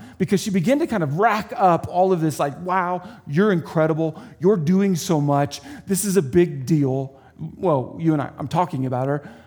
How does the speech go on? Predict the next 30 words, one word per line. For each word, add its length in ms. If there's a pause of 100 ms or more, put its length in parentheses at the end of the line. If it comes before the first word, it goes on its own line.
(440)
And, 140 (100)
and 100
she 140
was 120 (100)
asked, 400
like, 160 (1160)
"How? 680 (1120)
How 260
are 100
you 180
connecting 760
this 180 (100)
idea 880 (360)
that 300
you 200
want 320
to, 140
and 100
you 80
feel 140
called 300
by 100
God 380
to, 100 (400)
to, 440 (140)
like, 240
affect 520 (100)
human 300
suffering? 600
How? 320